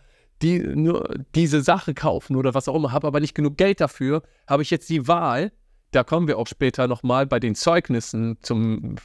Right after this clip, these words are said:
Finanzen zwei Punkt null zu, coole Stories, und da hatte ich genau so eine Situation, wo ich die Wahl hatte. Ähm,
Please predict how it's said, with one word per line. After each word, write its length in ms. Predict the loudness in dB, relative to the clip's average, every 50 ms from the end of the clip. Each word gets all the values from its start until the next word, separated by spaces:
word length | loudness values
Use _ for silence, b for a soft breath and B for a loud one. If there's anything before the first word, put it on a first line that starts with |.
| -14
Finanzen 440 | -6 0 2 4 4 2 0 -2 -4
zwei 180 | -2 0 0 0
Punkt 220 | 0 -4 -4 -2
null 160 | 0 0 0
zu, 340 | -2 -2 -2 0 -2 -2 -4 _ _ _ _ -6
coole 220 | -2 -2 0 0
Stories, 480 | -2 0 0 0 2 0 -2 -2 -4 _ b b b b b b b b b
und 180 | -6 -2 2 2
da 100 | 4 4
hatte 140 | 4 2
ich 80 | 0 0
genau 220 | 0 2 2 2
so 100 | 0 0
eine 100 | -2 -2
Situation, 600 | 0 -2 -2 -2 -2 -2 0 2 2 2 2 0
wo 60 | -2 -4
ich 80 | -4
die 120 | -2 0 0
Wahl 240 | 2 2 2 0
hatte. 280 | 0 0 -2 -2 -6 -10 _ -18 _ _ _ _ _ _ _ _ -4
Ähm, 340 | 0 0 2 2 0 0 -2